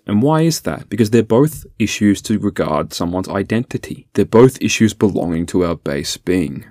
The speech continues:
They're both issues belonging to not necessarily our jobs or our materials, but a personal attack, a person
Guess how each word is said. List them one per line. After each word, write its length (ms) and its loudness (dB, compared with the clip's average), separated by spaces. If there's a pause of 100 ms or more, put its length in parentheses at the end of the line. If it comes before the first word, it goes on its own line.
(180)
They're 120 -6
both 260 2
issues 360 -2
belonging 460 0
to 260 -2
not 140 -2
necessarily 640 -2
our 120 -4
jobs 500 -2
or 140 -2
our 60 -4
materials, 640 0
but 220 -2
a 60 -8
personal 640 0
attack, 580 -6 (100)
a 60 -8
person 680 0